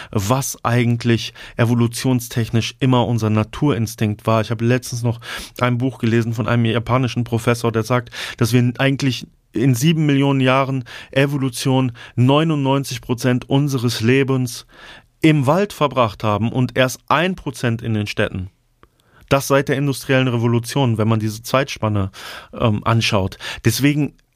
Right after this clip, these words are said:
und das ist so lustig zum Beispiel in unseren Kursen, deswegen sieht man und merkt man, wenn Menschen ein Lagerfeuer haben und frische Kräuter gepflückt haben, die sie dann in, in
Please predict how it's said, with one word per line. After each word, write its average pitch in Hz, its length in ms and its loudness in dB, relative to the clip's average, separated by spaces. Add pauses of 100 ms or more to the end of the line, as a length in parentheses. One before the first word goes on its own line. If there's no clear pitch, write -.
(340)
und 131 160 2
das 123 140 2
ist 120 140 -4
so 127 100 4
lustig 135 380 2
zum 127 100 0
Beispiel 117 280 2
in 117 80 2
unseren 117 340 0
Kursen, 143 300 2
deswegen 120 420 4
sieht 110 300 -2
man 131 160 2
und 113 100 0
merkt 135 240 2
man, 123 160 2
wenn 113 100 2
Menschen 123 280 0
ein 110 280 2
Lagerfeuer 123 640 0
haben 107 360 0 (580)
und 123 420 2 (1040)
frische - 460 0
Kräuter 131 580 0
gepflückt - 580 -2
haben, 107 280 2
die 117 80 0
sie 120 100 0
dann 123 180 2
in, 120 260 -2
in 120 500 0